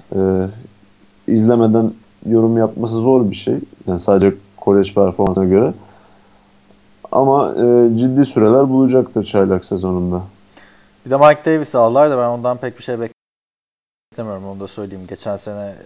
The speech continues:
Speaker 2: belki hatırlayanlar olur. Chris Carson ve Rashad Penny'nin yokluğunda fena oynamamıştı ama artık kaç yıldır ligde yani.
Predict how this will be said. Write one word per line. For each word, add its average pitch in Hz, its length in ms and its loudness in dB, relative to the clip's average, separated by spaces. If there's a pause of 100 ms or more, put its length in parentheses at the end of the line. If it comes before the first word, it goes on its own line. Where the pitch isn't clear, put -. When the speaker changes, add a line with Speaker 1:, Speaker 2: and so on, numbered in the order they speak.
(120)
Speaker 2:
belki 101 220 -12
hatırlayanlar 101 520 -10
olur. 101 180 -12
Chris - 280 -16
Carson 101 320 -10 (100)
ve 110 120 -12 (680)
Rashad 104 220 -6
Penny'nin 104 480 -12
yokluğunda 104 640 -10 (200)
fena 110 320 -6
oynamamıştı 110 680 -8
ama 120 220 -6
artık 101 300 -12
kaç - 280 -14
yıldır 98 200 -14
ligde 104 280 -14
yani. 98 280 -12